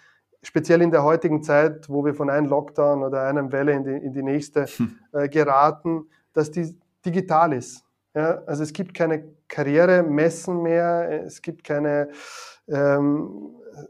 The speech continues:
Speaker 1: ja, Speed-Datings, es ist halt alles ins Digitale hinein verschwunden.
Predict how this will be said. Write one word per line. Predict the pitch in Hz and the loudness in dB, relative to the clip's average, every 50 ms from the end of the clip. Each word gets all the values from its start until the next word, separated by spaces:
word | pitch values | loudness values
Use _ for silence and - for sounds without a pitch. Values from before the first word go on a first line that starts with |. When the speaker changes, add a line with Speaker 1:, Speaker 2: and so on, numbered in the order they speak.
| - - _ _ _ _ - | -20 -20 _ _ _ _ -6
Speaker 1:
ja, | 165 147 147 160 175 175 | 0 4 6 8 8 6
Speed-Datings, | - - - - - 190 208 180 - - - 170 170 185 180 185 190 190 190 190 185 185 - - - - | 6 2 -4 -2 -2 -2 -2 -2 -4 2 4 6 6 4 4 2 0 2 2 2 0 -2 -6 -12 -14 -14
es | - - - - 147 - | -12 -12 -10 -10 -8 -6
ist | 196 175 - | -8 -6 -2
halt | 190 180 175 180 | -2 -2 -2 -2
alles | - 170 175 196 190 180 - | -2 0 2 2 2 0 0
ins | 185 180 180 180 | -4 -4 -4 -4
Digitale | 180 165 165 175 180 - 147 147 156 180 180 180 165 156 160 - | -6 -4 -4 -4 -4 -2 0 2 2 2 2 2 2 0 0 -4
hinein | - 143 151 147 139 147 151 156 151 | -4 -4 -2 0 0 0 0 0 -2
verschwunden. | 151 156 147 - - 139 139 139 143 143 - 175 180 180 | -4 -6 -8 -8 -8 -8 -6 -6 -8 -8 -10 -14 -14 -14